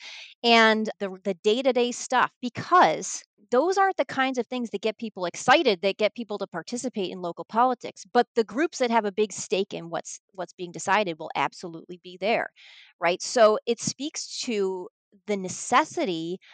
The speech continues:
of being present at those planning commission meetings, for example, right? In order to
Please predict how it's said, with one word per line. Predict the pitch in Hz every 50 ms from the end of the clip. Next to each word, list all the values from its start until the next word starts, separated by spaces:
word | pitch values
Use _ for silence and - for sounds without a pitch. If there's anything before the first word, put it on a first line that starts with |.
| - _ -
of | 220 208 165 _ -
being | 240 254 247 233 214 196
present | - - - - 247 269 269 - 226 165 151 - - - - - _ _ _ _ _ _ _ _ _ _ _ _ -
at | 180 175 _ -
those | 233 226 240 -
planning | _ - - 208 196 214 247 269 269 254 233 220
commission | - 247 226 208 185 - 220 208 196
meetings, | 196 190 180 175 175 175 180 -
for | - 190
example, | 170 165 160 165 - 160 143 - - _ - 147 131 147
right? | 170 165 170 185 226 - _ - - - - _ -
In | 226 220 208
order | 196 208 208 220 208 208
to | - - - 226 214 202 196 196 196 196 196 196 196 196 185